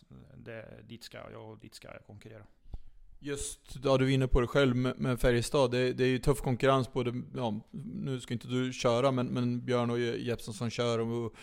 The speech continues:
Speaker 2: eh, Micke och Magnus och så vidare. Och nu kan vi även berätta här att Petter Karlsson ska bli, som relativt ung, eh, bli Färjestad-tränare. Hur ser du på det här med, med tuff konkurrens och duktiga, duktiga både äldre och y-,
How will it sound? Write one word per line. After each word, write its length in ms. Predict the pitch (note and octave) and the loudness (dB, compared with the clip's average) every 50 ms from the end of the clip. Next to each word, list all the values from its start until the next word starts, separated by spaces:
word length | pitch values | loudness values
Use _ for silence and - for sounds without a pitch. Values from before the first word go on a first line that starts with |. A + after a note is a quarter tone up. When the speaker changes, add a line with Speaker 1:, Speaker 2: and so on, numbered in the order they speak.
| - - - - - - | -20 -20 -20 -20 -14 -6
Speaker 2:
eh, 200 | - B2+ A#2+ A#2 | 0 2 4 4
Micke 560 | A#2+ B2 A2+ - B2 A#2 A2+ A2+ A2 A2 A2 | 4 2 2 2 2 2 2 2 2 0 0
och 240 | A2 A2 A2+ A2 G#2+ | 2 2 0 0 0
Magnus 400 | A2+ A2+ A2 A2 A2 G#2+ - - | 0 0 0 0 0 0 -2 -6
och 60 | G#2+ | -8
så 120 | - - A2+ | -6 -4 -4
vidare. 400 | A#2 A2+ G#2 A2 A2 A2 A2 A2 | -4 -2 -2 -4 -4 -2 -2 -2
Och 240 | A2 A2+ A#2 A2+ | -2 -2 -2 -4
nu 180 | A#2 B2 B2 B2+ | -4 -4 -6 -6
kan 260 | A#2+ - A#2+ A#2+ A#2+ | -6 -6 -4 -4 -4
vi 400 | A#2+ A#2+ A#2+ A#2+ A#2 A2+ A#2 A#2 | -4 -4 -6 -6 -8 -6 -6 -4
även 340 | A#2 A2+ A2 G#2+ A#2 A#2 A2+ | -4 -4 -4 -2 -4 -2 -2
berätta 280 | A#2 A#2 A2+ - - A2 | -2 -2 -2 -2 -4 -4
här 200 | B2+ C#3 C3 A#2 | -2 -2 -2 -4
att 120 | A2 - | -6 -8
Petter 180 | C3 A#2 - - | -12 -12 -8 -2
Karlsson 420 | - C#3+ C#3+ C#3 - D3+ C#3 B2+ | 2 2 2 2 0 -2 -4 -4
ska 280 | - - - C#3 C3 B2 | -4 -4 -2 0 0 0
bli, 560 | B2+ B2+ B2 B2 B2 A#2+ A#2 A#2 A2+ A2+ A2+ - | -2 -2 -2 0 0 0 -2 -2 -4 -4 -8 -8
som 260 | - C3 B2+ A#2+ A#2 | -6 -4 -4 -2 -2
relativt 400 | A#2+ A#2+ A#2 G#2+ - A2+ G#2+ - | -2 -2 -2 -2 -4 -6 -4 0
ung, 300 | B2 B2 A#2+ A#2 A2+ G#2+ - - - - - - | 0 2 2 2 0 -2 -4 -10 -18 -20 -12 -6
eh, 240 | - B2 B2 A#2+ A#2 | -2 0 2 2 2
bli 520 | A2+ A#2+ B2+ B2 A#2+ A#2 A#2 A#2+ A2+ A2+ G#2 - | 2 2 2 2 2 2 0 0 -2 4 8 8
Färjestad-tränare. 960 | B2 A#2+ G#2+ - - A2 - A#2+ A#2+ A2+ A2+ A2+ A2 A2 A2 G#2+ G#2+ G#2+ G2+ G#2 | 8 8 8 4 -4 -4 -2 -2 -2 0 0 -2 -2 -4 -6 -8 -8 -10 -10 -10
Hur 240 | A#2 B2 C#3+ C#3+ B2+ | -8 -4 -2 -2 -2
ser 220 | - - C#3+ C3+ | -2 -2 -2 -2
du 60 | B2+ | 0
på 100 | A2 C#3 | 0 0
det 60 | C#3 D#3+ | 2 2
här 120 | F3 D3 | 2 2
med, 260 | C3 B2+ B2+ C3 - | 2 0 -2 -4 -4
med 580 | B2+ B2+ A#2+ A#2 A#2 A#2 A2+ A2+ B2+ B2 A#2+ - - | -4 -4 -4 -4 -4 -6 -6 -8 -8 -10 -10 -4 -2
tuff 200 | C3+ B2 - - | -2 0 0 0
konkurrens 580 | - B2+ A#2+ G#2+ - B2+ B2+ B2 A#2+ A2+ - | -2 -2 -2 -2 0 0 0 0 0 -2 -4
och 80 | A#2 A2+ | -6 -8
duktiga, 520 | A#2+ A2+ - - - B2 A#2 A2+ A2+ A2 A2+ A#2+ A#2+ A2+ A#2 A2 - - G2+ A2+ | -8 -8 -8 -6 -4 -2 -2 -2 -4 -6 -6 -8 -10 -10 -10 -10 -10 -12 -12 -10
duktiga 480 | - C3 - - - C#3+ B2+ A#2 A#2 A2 - - - - - - - - - - | -8 -10 -10 -8 -4 -2 -2 -2 -2 -4 -8 -16 -20 -20 -20 -20 -20 -20 -8 -4
både 440 | - B2+ B2+ B2 B2 A#2+ A2+ A2+ - | 0 2 4 4 6 4 4 2 0
äldre 320 | - C#3+ C#3 C3 C3 C3 | 0 0 2 4 4 4
och 180 | B2+ B2 A#2+ - D3 - | 6 8 8 8 6 6
y-, 200 | - C3+ B2+ B2 | 4 -4 -4 -4